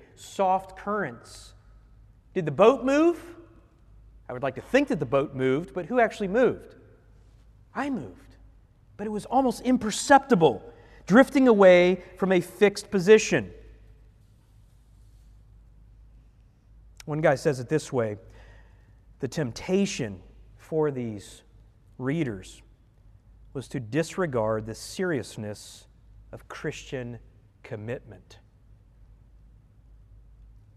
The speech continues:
The drift was drifting away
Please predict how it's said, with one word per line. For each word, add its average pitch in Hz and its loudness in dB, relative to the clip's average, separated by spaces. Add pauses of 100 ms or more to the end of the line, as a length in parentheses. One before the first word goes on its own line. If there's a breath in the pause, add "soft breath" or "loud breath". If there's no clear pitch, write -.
(560)
The 143 -10
drift 147 0 (1120)
was 127 -14
drifting 165 -6
away 120 -6